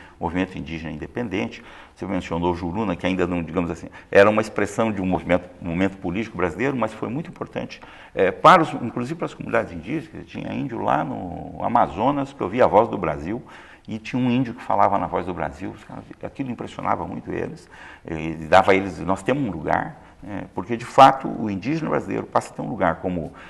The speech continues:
comunidade vivente, como seres que estão aí, como povos que, que têm direito a existir, no Brasil, nos anos setenta, a pa-, oitenta, setenta e oitenta, a partir disso. Até então, o índio era visto ainda, as pessoas moravam a,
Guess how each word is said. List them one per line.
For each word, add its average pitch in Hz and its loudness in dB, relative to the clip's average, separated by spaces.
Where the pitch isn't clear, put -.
comunidade 101 4
vivente, 92 0
como 82 -6
seres 135 4
que - -8
estão 135 6
aí, 80 4
como 87 -2
povos 104 10
que, 85 -8
que - -6
têm 87 -2
direito 92 2
a 78 2
existir, 73 -6
no 139 -2
Brasil, 92 0
nos 220 -4
anos 254 -2
setenta, - -6
a - -6
pa-, - 0
oitenta, 85 -2
setenta - -10
e - -4
oitenta, - -12
a - -10
partir - -10
disso. - -16
Até - -4
então, - -2
o 247 0
índio 170 -4
era - -2
visto 127 -6
ainda, - -6
as 98 -6
pessoas 107 -6
moravam 90 4
a, 78 -10